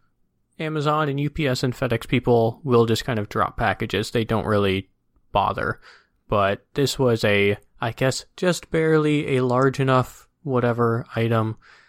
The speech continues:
that they felt the need to try and put it in a locker or whatever.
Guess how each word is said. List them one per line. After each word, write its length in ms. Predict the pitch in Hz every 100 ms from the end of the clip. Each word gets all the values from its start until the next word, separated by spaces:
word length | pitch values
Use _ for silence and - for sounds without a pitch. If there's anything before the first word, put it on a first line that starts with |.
| _ _
that 140 | - -
they 80 |
felt 260 | 107 123 -
the 60 | 110
need 220 | 110 107
to 480 | 127 110 104 104 101 _ _ _ _ _ _
try 280 | - 135 110
and 180 | 110 104
put 180 | 120 110
it 120 | -
in 220 | 120 110
a 100 | 113
locker 420 | 107 98 104 113
or 200 | 107 104
whatever. 560 | 101 101 101 98 95